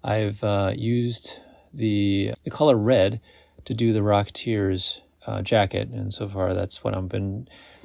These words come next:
doing. Um, I'll have to put in the fine details later, and I'll probably do that by hand. The next piece would be to do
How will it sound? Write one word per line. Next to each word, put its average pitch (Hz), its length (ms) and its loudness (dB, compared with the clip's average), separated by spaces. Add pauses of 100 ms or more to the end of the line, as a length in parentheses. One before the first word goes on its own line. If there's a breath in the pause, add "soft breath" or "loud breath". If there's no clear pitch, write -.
doing. 110 400 6 (500 loud breath)
Um, 107 260 2
I'll 110 140 4
have 123 120 4
to 120 80 0
put 123 160 2
in 107 60 4
the 101 80 2
fine 131 300 4
details 95 540 2
later, 101 440 2
and 101 100 -4
I'll 95 100 0
probably 92 240 0
do 92 80 0
that 92 180 -2
by 90 140 0
hand. 90 520 -2 (180)
The 117 100 0
next 147 320 2
piece - 320 -2
would 110 140 -2
be 107 260 0
to - 240 -8
do 107 580 0